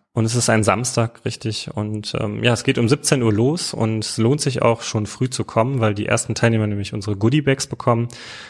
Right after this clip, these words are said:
Die haben wir heute, wo wir hier das Interview führen, davor und danach, äh, fleißig, äh, ja, besprüht.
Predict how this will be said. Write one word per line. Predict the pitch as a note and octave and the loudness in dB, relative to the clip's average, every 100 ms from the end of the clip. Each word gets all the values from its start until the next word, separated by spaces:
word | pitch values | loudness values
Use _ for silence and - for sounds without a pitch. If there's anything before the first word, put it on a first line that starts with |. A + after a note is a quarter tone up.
| - - - | -20 -10 0
Die | |
haben | G#2+ A2 | 4 4
wir | G#2 | 6
heute, | A2 A2+ A2+ G2+ | 4 4 2 2
wo | G#2+ | 2
wir | G#2 G2 | 0 0
hier | G2+ | 0
das | G2+ | -2
Interview | G2 A2+ G#2+ G#2 | -4 -6 -6 -6
führen, | - G#2+ G2+ G2 | -2 0 0 2
davor | F#2+ - A#2 A2 | 0 0 0 0
und | G2+ | 2
danach, | G2 G2+ A2+ - - | 2 4 2 -2 -6
äh, | G#2+ | -6
fleißig, | - A2 A2 - A2 - - - | -2 2 2 0 -6 -10 -12 -10
äh, | A#2+ A#2+ B2 _ _ _ | -8 -10 -12 _ _ _
ja, | - A#2 | 0 2
besprüht. | G2 - - - G2+ B2 E3+ - | 4 2 0 -2 0 0 -2 -8